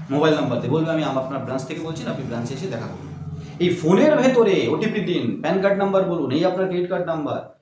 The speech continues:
আপনাকে এখনই আনলক করতে হবে, এই ওটিপি আসলো, এই আধার ওটিপি, ওটিপি আসলো", সাবধান হয়ে যান, ভিডিওটাকে শেয়ার করুন।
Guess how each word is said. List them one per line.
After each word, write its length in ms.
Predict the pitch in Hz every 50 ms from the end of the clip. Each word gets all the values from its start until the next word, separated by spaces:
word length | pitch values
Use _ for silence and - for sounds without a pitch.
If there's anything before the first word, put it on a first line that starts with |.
| _ _
আপনাকে 300 | _ 131 123 - - 175
এখনই 260 | 170 170 185 202 202 196
আনলক 300 | 196 196 196 196 185 -
করতে 280 | 196 185 - - 180
হবে, 180 | 160 147 - -
এই 160 | - 185 202
ওটিপি 300 | 190 - 214 196 - 190
আসলো, 300 | 185 180 - - 143 143
এই 120 | 180 196
আধার 240 | 202 185 190 202 202
ওটিপি, 300 | 190 190 190 185 185 -
ওটিপি 300 | - 175 180 185 185 175
আসলো", 320 | 160 - - - 123 - -
সাবধান 360 | - 135 123 123 131 117 117
হয়ে 120 | 104 -
যান, 120 | - - - - - - - - _ _ _ -
ভিডিওটাকে 340 | 147 156 175 175 165 151 -
শেয়ার 200 | - 127 113 -
করুন। 340 | - - - - - -